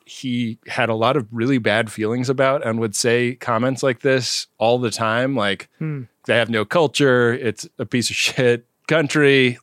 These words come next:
Speaker 1: Like, it almost seemed like part of his identity as a new American was in opposition to the place that he had left.
Speaker 2: Yeah.
Speaker 1: In a way that was really hard for me to, like, relate to, because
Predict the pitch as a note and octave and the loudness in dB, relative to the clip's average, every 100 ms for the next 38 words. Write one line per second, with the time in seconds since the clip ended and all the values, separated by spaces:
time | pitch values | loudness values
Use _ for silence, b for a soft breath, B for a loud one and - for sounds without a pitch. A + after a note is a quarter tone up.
0 | - B2+ G#2+ - D3 D#3 D#3+ - D3+ C#3 | 0 0 0 0 2 4 4 2 2 4
1 | A#2 - - - C#3 B2+ A#2 C3 A#2 A#2+ | 2 0 -14 0 2 2 2 0 0 0
2 | A#2 A2+ A#2 A#2 A2+ A2+ A#2 A2 G#2+ C3+ | -2 2 0 2 2 0 0 0 0 -2
3 | A2 A2+ A#2+ A2+ A#2 A#2 A2+ A#2+ A2 G#2 | -2 2 2 4 4 2 2 0 -2 0
4 | A2+ G#2+ G2+ - B2+ A2+ A#2 A2 G#2 G#2+ | 0 0 -2 -2 -2 0 0 -2 -2 -2
5 | B2 G#2 G2 A2 G#2+ G#2 - A2+ A2 - | -2 -4 -4 -2 -2 -6 -6 -2 -2 -4
6 | A2+ A#2 A2 G#2 G2+ G#2+ D3+ - - b | -6 -2 -2 0 0 0 -2 -10 -20 b
7 | b D#3 D#3 C3+ B2+ A2+ _ C#3 C3+ C3 | b -4 -2 -4 -6 -12 _ -2 0 4
8 | C#3+ C3+ B2+ C3 A#2 C3+ B3 G3+ E3 C#3 | 2 4 0 0 0 2 4 4 2 0
9 | C3+ C#3 C#3 C#3 B2 A#2+ A2 B2 B2 D3+ | 2 4 4 4 4 2 0 0 0 0
10 | - B2+ A2 G#2+ G#2 G2+ _ _ _ _ | 0 0 2 0 -4 -8 _ _ _ _
11 | - B2+ A#2+ A#2+ A2+ G#2 - | -6 -4 0 -2 0 -4 -4